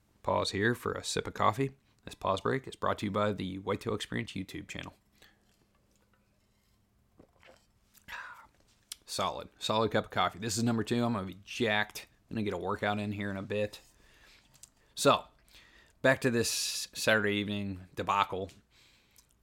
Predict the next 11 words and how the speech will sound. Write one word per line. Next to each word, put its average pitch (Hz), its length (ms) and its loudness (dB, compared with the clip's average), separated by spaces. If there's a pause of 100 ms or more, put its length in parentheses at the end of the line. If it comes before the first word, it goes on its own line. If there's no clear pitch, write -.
(140)
Um, 104 640 2 (220)
can't 151 220 4
get 143 140 2
to 120 60 -4
Final 123 260 4
Destination. 113 840 2 (340)
We 113 140 4
actually 131 220 6
end 123 160 4
up, 123 260 6 (320)
oh, 113 560 4